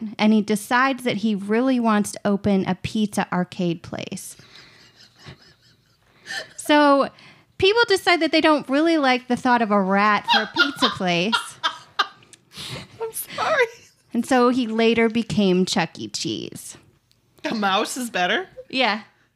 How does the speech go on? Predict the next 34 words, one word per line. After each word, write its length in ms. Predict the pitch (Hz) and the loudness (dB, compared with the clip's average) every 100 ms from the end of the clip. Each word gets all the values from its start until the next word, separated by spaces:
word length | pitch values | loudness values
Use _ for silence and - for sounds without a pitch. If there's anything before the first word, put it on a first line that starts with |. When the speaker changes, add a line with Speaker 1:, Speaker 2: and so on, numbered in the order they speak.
| - | -4
Speaker 1:
Apparently 500 | 247 269 285 254 247 | -4 0 0 2 0
a 40 | |
mouse 260 | 220 175 - | 0 -2 -4
is 140 | 180 | -6
better. 200 | 127 - - 214 - | -6 -4 -4 -6 0
Speaker 2:
<laughs> 100 | 311 - - - - | 0 2 -2 -2 -2
Okay. 400 | 311 269 285 - 349 - - _ _ _ - - 330 | -2 -2 -8 -8 -12 -14 -16 _ _ _ -16 -14 -12
Speaker 1:
So 320 | - 320 285 | -2 4 4
Chuck 420 | 269 - 302 339 403 | 2 -2 0 0 0
E. 140 | 370 | -2
Cheese's 600 | - 269 262 240 240 233 | -2 0 0 2 0 -2
Pizza 400 | - 330 359 427 | -4 -2 0 -2
Time 420 | 415 285 208 190 202 | -2 0 0 0 -4
Theater 520 | - 220 202 196 - | -4 -2 0 0 0
opened 540 | 208 240 294 302 330 302 | 0 0 2 4 4 4
in 160 | 254 | 2
nineteen 500 | 196 196 202 240 226 | 2 0 -2 0 0
seventy-seven. 1160 | 214 208 185 196 254 320 - 175 160 175 240 254 _ - _ _ _ - | -2 -2 -2 -2 -2 -4 -2 -2 0 0 0 -2 _ -20 _ _ _ -2
Chuck 220 | 233 233 | -2 -2
E. 60 | 269 | -4
Cheese's 400 | 240 226 240 - | -2 0 -2 -2
Pizza 320 | 220 202 214 | -4 -4 -2
Time 240 | 262 262 | 0 0
Theater. 400 | 262 190 175 214 - - | 0 0 -2 -4 -8 -8
So 160 | - 240 | 0 2
Nolan 600 | 247 262 294 320 330 294 | 4 4 4 4 4 4
Bushnell, 760 | 269 269 240 220 220 220 226 - _ - | 2 0 0 2 2 2 0 -6 _ 2
uh, 220 | 208 196 | 2 4
again, 460 | 214 202 220 202 214 | 0 0 0 2 2
who 120 | 226 | 2
is 100 | 208 | 2
a 80 | 214 | 0
founder 460 | 214 202 214 220 202 | 0 0 2 2 2
of, 180 | 202 | 0